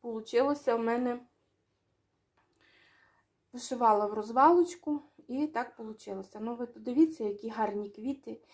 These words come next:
які гарні пташки. Це сім'я пташина. Ну, дуже, дуже, дуже гарна. Ну,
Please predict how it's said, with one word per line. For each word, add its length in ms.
які 280
гарні 420
пташки. 720
Це 200
сім'я 520
пташина. 840
Ну, 320
дуже, 540
дуже, 340
дуже 300
гарна. 580
Ну, 300